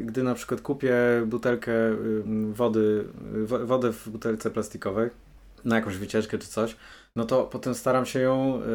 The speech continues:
y, używać, y, napełniać kranówką. No i taka butelka mi służy, służy potem tygodniami.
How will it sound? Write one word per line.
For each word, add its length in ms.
y, 40
używać, 680
y, 40
napełniać 500
kranówką. 640
No 140
i 80
taka 220
butelka 360
mi 100
służy, 400
służy 320
potem 560
tygodniami. 640